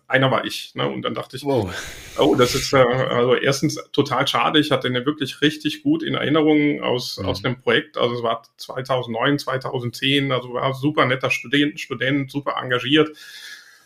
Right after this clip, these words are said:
Speaker 1: Und, ähm, aber da ist mir klar geworden, also, ähm, wie tief der Eindruck manchmal sein kann. Also wenn, wenn es so zu den letzten Dingen gehört, also an,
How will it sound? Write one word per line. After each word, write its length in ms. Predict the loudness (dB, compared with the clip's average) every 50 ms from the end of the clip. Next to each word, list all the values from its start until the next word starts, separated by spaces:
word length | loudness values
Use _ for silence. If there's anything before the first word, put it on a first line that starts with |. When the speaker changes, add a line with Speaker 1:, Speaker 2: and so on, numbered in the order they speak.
| _ _ _ _ _ _ _ _ _ 2
Speaker 1:
Und, 480 | 6 6 8 8 6 4 4 4 4
ähm, 340 | 8 10 10 10 8 6 2 4
aber 120 | 4 6
da 80 | 8 8
ist 160 | 8 8 6
mir 100 | 4 4
klar 260 | 4 4 4 4 6
geworden, 460 | 6 6 4 4 2 0 0 0 0 0
also, 240 | 2 6 6 8
ähm, 680 | 8 6 6 2 0 -2 -4 -6 -8 -8 -8 -8 -10 -16 _ _ _ _ _
wie 220 | -10 -8 -6 -6 -4
tief 220 | -2 -2 0 2
der 160 | 2 2 4
Eindruck 280 | 4 4 4 2 0 0
manchmal 380 | 2 2 2 4 4 4 4
sein 240 | 4 2 2 2 2
kann. 220 | 2 0 -2 0 0
Also 180 | 0 2 4
wenn, 240 | 4 4 4 4 2
wenn 140 | 2 2 2
es 180 | 2 0 -2
so 140 | -2 -2 -2
zu 160 | -2 -2 0
den 580 | 2 2 2 2 2 0 -2 -6 -10 -18 -20 -20 _ _ _
letzten 480 | -6 0 0 0 0 0 -2 -2 0 0
Dingen 640 | 2 4 6 6 6 4 2 2 0 0 -2 -2 -4
gehört, 480 | -6 -4 0 2 2 2 2 0 -2
also 160 | -2 0 0
an, 160 | -2 -2 -4